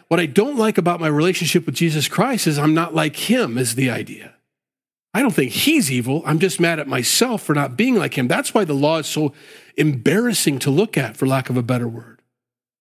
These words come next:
I look at the Ten Commandments and I'm like, "Hmm, put a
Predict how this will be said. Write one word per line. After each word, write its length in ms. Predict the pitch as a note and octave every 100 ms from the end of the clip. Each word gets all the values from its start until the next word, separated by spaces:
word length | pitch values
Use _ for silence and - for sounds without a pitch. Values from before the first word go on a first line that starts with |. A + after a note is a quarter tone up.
| _
I 40 | C#3+
look 160 | G#3+
at 60 | D#3
the 60 |
Ten 220 | C#3 E3+ E3+
Commandments 580 | C3+ C#3+ G#3 F3 B2+
and 100 | C3
I'm 40 | C3
like, 160 | A#2+
"Hmm, 380 | B2 C3+ C#3+ G#2+ F#2+ _ _ _ _ _ _ _ _ _ _ _ _ _ _ _ _ _ _
put 100 | -
a 160 | -